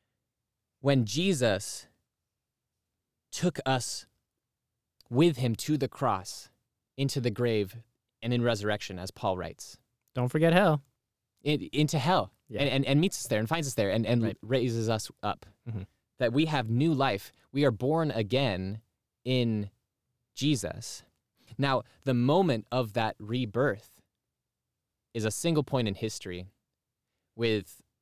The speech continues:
Speaker 1: an eternal ontological transformation. But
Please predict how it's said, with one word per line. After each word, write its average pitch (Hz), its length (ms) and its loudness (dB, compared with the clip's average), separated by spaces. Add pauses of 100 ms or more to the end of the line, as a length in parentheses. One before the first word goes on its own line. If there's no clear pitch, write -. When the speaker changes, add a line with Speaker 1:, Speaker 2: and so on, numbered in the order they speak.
(280)
Speaker 1:
an 98 600 -2
eternal 113 640 0
ontological 98 680 -2
transformation. 95 800 -6 (500)
But - 180 0